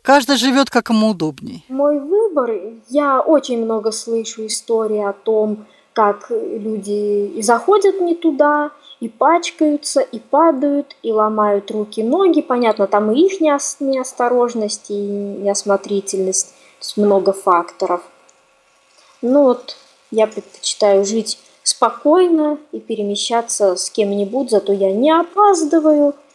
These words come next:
Speaker 2: и всегда чистая там одежда, обувь и так далее.
Speaker 1: Но зато степень свободы ограничена.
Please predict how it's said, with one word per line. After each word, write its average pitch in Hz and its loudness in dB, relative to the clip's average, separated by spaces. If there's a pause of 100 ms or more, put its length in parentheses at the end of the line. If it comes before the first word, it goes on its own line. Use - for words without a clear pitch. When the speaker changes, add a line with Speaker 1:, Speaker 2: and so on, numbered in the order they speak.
(280)
Speaker 2:
и 208 -6
всегда 196 -2 (380)
чистая 202 -2 (180)
там 202 0
одежда, 220 2
обувь 240 2 (240)
и 220 -20
так 190 -6
далее. 202 -6 (260)
Speaker 1:
Но 208 -6
зато 240 -2
степень 254 -2
свободы 254 0
ограничена. 170 -4